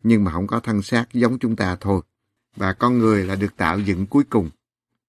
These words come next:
trên cái vũ trụ này. Còn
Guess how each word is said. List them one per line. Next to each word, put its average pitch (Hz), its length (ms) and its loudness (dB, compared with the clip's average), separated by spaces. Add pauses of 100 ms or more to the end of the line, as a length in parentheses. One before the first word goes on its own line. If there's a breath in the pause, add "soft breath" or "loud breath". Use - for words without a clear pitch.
(220)
trên 107 200 2
cái 104 80 -2
vũ 104 240 0
trụ 90 220 -4
này. 87 220 -6 (640)
Còn 90 460 -4